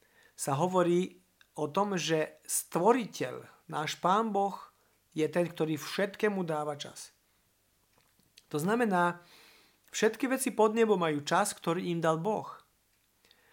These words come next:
A že tu ide teda o Boží stvoriteľský princíp. Čas je Boží čas.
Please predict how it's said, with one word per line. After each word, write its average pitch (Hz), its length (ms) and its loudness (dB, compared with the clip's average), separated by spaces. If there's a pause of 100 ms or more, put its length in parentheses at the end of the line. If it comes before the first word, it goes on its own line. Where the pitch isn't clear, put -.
(200)
A - 80 -14
že 165 160 0
tu 185 160 -2
ide 190 160 -2
teda 180 160 0
o 170 80 4
Boží 185 400 0
stvoriteľský 180 640 -4
princíp. 170 560 -8 (420)
Čas 190 320 0
je 180 160 0
Boží 156 400 -4
čas. - 400 -18